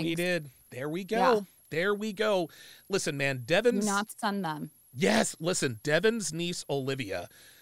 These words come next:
Speaker 2: she, she turns, she turns fourteen in January, and she's over here a lot because of, you know, her family situation's crazy. Um, but we're, it's getting to a point, she is becoming very, uh, like, it's, it's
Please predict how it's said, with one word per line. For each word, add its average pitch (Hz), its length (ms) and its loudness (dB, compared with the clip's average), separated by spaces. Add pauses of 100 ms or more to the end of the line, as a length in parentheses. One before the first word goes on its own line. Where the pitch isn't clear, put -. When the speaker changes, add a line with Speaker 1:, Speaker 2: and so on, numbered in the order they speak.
(120)
Speaker 2:
she, 175 480 -2
she 208 240 -2
turns, 170 420 -4 (200)
she - 200 -6
turns 139 300 -4
fourteen 170 800 -4
in 135 180 -4
January, 113 640 -8
and 151 200 2
she's 240 260 -2
over 185 220 2
here 143 160 0
a 127 80 -2
lot 120 260 0
because 123 300 -8
of, 110 220 -10
you 123 120 -12
know, 110 60 -12
her 131 80 -8
family 117 280 -10
situation's 101 680 -12
crazy. 110 520 -10 (760)
Um, 147 380 8 (220)
but 143 320 6
we're, 170 480 2 (320)
it's 147 180 -2
getting 202 300 0
to 165 140 0
a 147 40 2
point, 185 380 0
she 233 260 0
is 165 120 0
becoming 156 520 -2
very, 160 640 4
uh, 156 140 2
like, 143 320 4 (560)
it's, - 340 -4
it's 160 240 -2